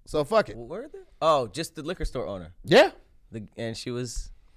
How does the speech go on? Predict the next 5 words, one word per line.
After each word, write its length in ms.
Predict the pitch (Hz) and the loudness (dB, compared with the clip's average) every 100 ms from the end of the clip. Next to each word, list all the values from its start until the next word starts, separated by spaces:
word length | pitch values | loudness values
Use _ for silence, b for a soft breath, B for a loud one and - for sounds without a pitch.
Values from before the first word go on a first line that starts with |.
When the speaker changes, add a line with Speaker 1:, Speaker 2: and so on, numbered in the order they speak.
| - _ _ _ - | -20 _ _ _ -2
Speaker 2:
overly 480 | 147 135 165 170 190 | -2 0 -6 -8 -8
urban 300 | - - - - | -10 -12 -18 -20
too. 140 | 185 170 - | -20 -20 -18
Speaker 1:
Mm-hmm. 1300 | - 123 185 233 247 240 220 - - 208 208 202 | -10 -8 -6 -6 -4 -2 -2 2 6 6 6 2
Speaker 2:
<laughs> 0 | 196 | 0